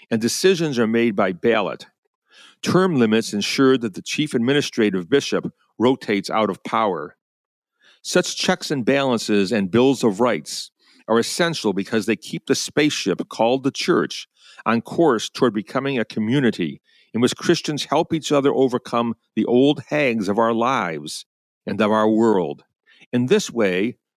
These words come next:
our lives and our world will become more and more like the beautiful woman.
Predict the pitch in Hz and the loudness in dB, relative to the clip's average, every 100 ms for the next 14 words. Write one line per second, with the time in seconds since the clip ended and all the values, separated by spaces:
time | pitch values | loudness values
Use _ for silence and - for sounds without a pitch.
0 | _ 101 101 104 113 127 135 117 117 117 | _ 0 2 2 0 0 -4 -6 -4 0
1 | 113 107 127 113 95 87 - _ - 104 | 2 2 4 4 2 0 -6 _ 0 2
2 | 113 - 123 120 113 117 135 139 139 127 | 0 0 -2 0 2 4 2 2 2 2
3 | 98 85 _ _ - 95 - 90 98 107 | 2 -2 _ _ -12 -8 -8 -2 2 2
4 | - 107 98 90 71 | 2 2 2 0 -4